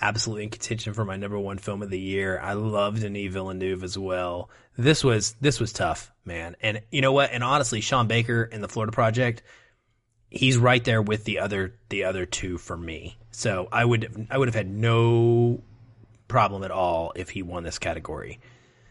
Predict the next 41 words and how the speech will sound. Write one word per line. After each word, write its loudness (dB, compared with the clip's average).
Uh, -6
but 0
I 6
did 4
go 6
for 0
Nolan, 0
and -4
I 0
hope 2
that 0
Nolan 2
does 0
finally -2
get -6
that -4
Oscar -4
nomination -6
and -10
win. -10
I -6
think -6
that -2
he -2
deserves -2
it. -6
And -12
for -6
me, 2
I 4
thought 0
what -4
he -10
did -4
with -8
Dunkirk -6
was -6
so 0
beyond -4
staggeringly -2
unique -8